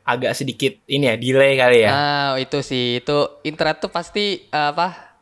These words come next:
Speaker 2: kendala kita bersama, semua orang di lu dunia ini. Jadi, karena saya bukan internet satu gigabyte per second, jadi ya sudah lah ya. Maaf ya, teman-teman, kalau misalnya ntar suara podcast saya delay-delaynya nih.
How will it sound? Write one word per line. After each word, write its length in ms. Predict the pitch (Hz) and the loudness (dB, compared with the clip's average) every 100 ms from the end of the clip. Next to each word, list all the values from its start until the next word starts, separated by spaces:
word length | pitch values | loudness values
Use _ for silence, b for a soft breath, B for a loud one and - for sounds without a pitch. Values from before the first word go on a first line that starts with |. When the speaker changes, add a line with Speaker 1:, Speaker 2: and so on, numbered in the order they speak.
| - | -6
Speaker 2:
kendala 400 | 147 143 143 147 | -4 -2 -2 -2
kita 240 | 147 147 | -4 -4
bersama, 880 | 143 151 156 131 127 135 147 175 180 b b b | -4 -2 -2 -2 -2 -2 0 -2 -6 b b b
semua 320 | - 143 139 | -8 -2 0
orang 160 | 143 143 | -2 -4
di 80 | 139 | -4
lu 160 | 139 | -4
dunia 320 | 143 143 143 | -4 -4 -2
ini. 240 | 135 131 135 151 | -2 -4 -6 -6
Jadi, 320 | 139 170 175 _ b b b - | -4 -4 -6 _ b b b -4
karena 240 | 151 151 | -2 0
saya 240 | 170 170 | 2 0
bukan 240 | 160 170 160 | -2 -4 -4
internet 400 | 170 165 165 170 | -2 0 0 0
satu 80 | 165 | -2
gigabyte 800 | 165 180 220 165 160 185 _ - | 0 0 0 0 0 -2 _ -10
per 160 | 170 | -4
second, 320 | 165 135 - | 0 -2 -2
jadi 200 | 165 151 165 | -4 0 0
ya 40 | 165 | 0
sudah 240 | 147 147 | 0 0
lah 160 | 147 120 | 0 0
ya. 240 | 120 131 B B B B B B B - | -2 -4 B B B B B B B -6
Maaf 240 | 143 147 | -2 -2
ya, 320 | 151 143 143 143 | 0 0 0 -2
teman-teman, 480 | - 131 131 131 | -4 -4 -2 -2
kalau 240 | 143 131 131 | -2 -4 -4
misalnya 240 | 127 131 | -4 -4
ntar 140 | 135 135 131 127 | -2 -6 -6 -8
suara 160 | - 123 | -4 -4
podcast 320 | 117 120 139 | -4 -6 -4
saya 80 | 131 | -2
delay-delaynya 720 | 120 117 123 110 113 120 113 | -2 -4 -4 -4 -4 -4 -4
nih. 400 | 113 110 113 113 | -4 -10 -12 -16